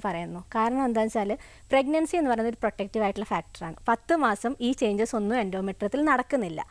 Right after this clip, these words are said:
അതേപോലെ പ്രഗ്നൻസി സമയത്ത് ഈസ്ട്രജൻ്റെ ലെവൽ കുറയും, പ്രൊജസ്ട്രോണിൻ്റെ ലെവൽ കൂടുതലുമായിട്ടാണ് കാണപ്പെടുന്നത്. ഇതൊക്കെ ഒരു പ്രൊട്ടക്റ്റീവാണ്. അപ്പോൾ ഇന്നത്തെ ഒരു സോഷ്യൽ സ്റ്റാറ്റസിൽ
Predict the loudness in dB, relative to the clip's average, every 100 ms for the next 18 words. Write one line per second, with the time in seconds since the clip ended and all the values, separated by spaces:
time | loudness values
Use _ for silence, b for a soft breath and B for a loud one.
0 | B B B 2 4 4 2 0 -2 -2
1 | -2 0 0 0 0 -2 -4 -4 -4 0
2 | -2 0 0 2 2 4 2 0 0 0
3 | 0 -2 -6 B B 0 2 0 -2 -2
4 | 0 0 -2 -2 -2 0 0 0 0 -2
5 | -4 -6 -8 -10 -6 0 2 2 0 0
6 | 0 -2 -6 -2 -2 -2 -6 B B 4
7 | 6 6 4 4 4 2 0 0 0 0
8 | -2 -10 -4